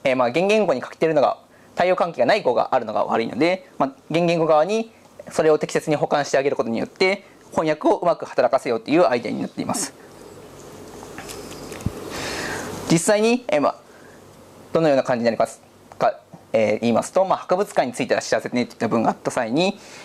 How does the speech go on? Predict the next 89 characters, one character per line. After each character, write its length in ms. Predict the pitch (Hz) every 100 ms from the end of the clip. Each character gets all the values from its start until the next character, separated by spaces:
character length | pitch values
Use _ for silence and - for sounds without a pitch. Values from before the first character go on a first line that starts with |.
| - -
人 180 | 147 160
間 180 | 160 160
は 240 | 202 214 - _
「着 140 | - 226
い 60 |
た 80 | 160
ら 120 | 127
は 240 | 127 185 -
あ 60 | 127
な 80 | -
た 120 | 123
が、 180 | 117 - _ _ _ - - -
え 380 | 113 107 104 -
ー、 60 |
知 120 | - 175
ら 80 |
せ 100 | 170
て 100 | 175
ね 180 | 160 165
に 100 | 156
は 240 | 127 - 147
あ 40 |
な 100 | 175
た 100 | 160
が 120 | 185
私 320 | 143 123 -
に」 120 | 123 123
と 140 | -
い 40 | 110
っ 40 |
た 120 | -
よ 80 | 117
う 40 | 127
に、 220 | 175 180 -
え 40 |
ー、 40 | 135
適 140 | -
切 200 | 170 196
な 80 | 196
補 100 | -
完 240 | 160 156
を 60 | 180
す 80 | -
る 60 |
こ 80 | -
と 120 | 131
が 220 | 160 180 160
で 100 | -
き 80 |
ま 120 | 113 107
す。 200 | - - - - - - - - - - - - - - - - - - - - - - -
ま 100 | 180
あ、 40 |
こ 100 | -
の 80 | 202
よ 60 | 240
う 20 |
な、 220 | 190 - -
え 60 |
ー、 100 | 135
手 60 | 156
法 100 | 151
に 80 | 135
お 60 |
い 60 | 127
て 80 | 139
は、 220 | 175 -
ま 60 | 165
あ、 0 |
こ 80 | 190
の 60 |
よ 40 | 214
う 20 |
な 40 |
デ 60 | 151
ー 40 |
タ 60 | 147
セ 100 | 165
ッ 120 | -
ト 100 | 135
を 80 | 135
実 80 | 226
際 280 | - 120 127
に、 300 | 165 185 -
え 100 | 117
ー、 40 |
作 280 | - - -
成 240 | - 131 127
し、 320 | 180 202